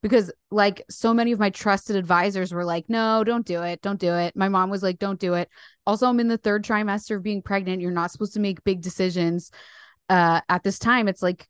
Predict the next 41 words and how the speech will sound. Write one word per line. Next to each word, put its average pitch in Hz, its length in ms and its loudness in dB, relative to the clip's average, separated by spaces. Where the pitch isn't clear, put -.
kind 190 200 -2
of 175 60 -4
like 175 220 -2
being 180 240 0
newly 185 240 4
sober 208 440 0
or 170 80 -4
something, 170 440 -4
but 175 180 0
I 185 320 0
did 208 160 -2
it - 220 -2
and 175 160 -2
I 180 60 -4
don't 180 140 -6
care. 214 340 -2
And 220 160 4
do - 40 -20
you 220 80 -2
know 277 120 2
what? 214 300 2
For 226 140 -6
some 277 240 -2
reason, 208 380 -2
whenever 190 280 -2
I 269 60 0
have 220 160 -6
bangs, 180 520 -2
I 190 120 -2
feel 202 420 2
a 196 60 -2
lot 180 260 2
more 190 240 -2
in 190 80 -4
touch - 340 -6
with 185 200 -2
my 160 260 2
Pisces 180 400 0
rising, 170 380 2
Pisces 165 480 -4
north, 170 440 -2